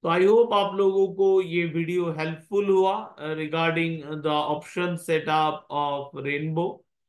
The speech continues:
फ्यूचर में मैं और भी वीडियो बनाऊंगा, I'll make future, uh, in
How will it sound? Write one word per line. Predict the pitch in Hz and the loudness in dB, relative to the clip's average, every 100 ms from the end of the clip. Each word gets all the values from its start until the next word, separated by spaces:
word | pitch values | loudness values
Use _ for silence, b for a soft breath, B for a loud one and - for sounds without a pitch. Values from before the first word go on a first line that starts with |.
| _ _ | _ _
फ्यूचर | 185 208 - 214 | 0 0 0 -2
में | 208 202 | 0 -2
मैं | 190 | -2
और | 175 175 190 | -2 0 0
भी | 214 | 0
वीडियो | 196 185 180 | -2 0 2
बनाऊंगा, | 170 165 165 165 | 2 0 -2 -2
I'll | 160 156 | -2 -2
make | 160 160 160 _ 170 | -4 -4 -6 _ -8
future, | 165 175 196 190 | -6 -4 -4 -4
uh, | 170 165 160 156 | -4 0 2 2
in | 156 | -2